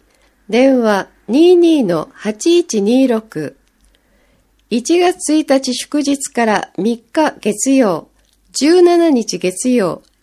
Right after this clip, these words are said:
二十四日月曜、三十一日月曜、二月七日月曜。ボートレース戸田開催日程。一月三日月曜から八日土曜、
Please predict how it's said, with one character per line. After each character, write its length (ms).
二 200
十 260
四 220
日 220
月 320
曜、 320
三 380
十 200
一 240
日 300
月 320
曜、 340
二 160
月 260
七 300
日 160
月 320
曜。 340
ボ 220
ー 40
ト 180
レ 160
ー 40
ス 160
戸 200
田 360
開 240
催 260
日 220
程。 400
一 260
月 280
三 200
日 140
月 300
曜 220
か 160
ら 140
八 280
日 380
土 140
曜、 380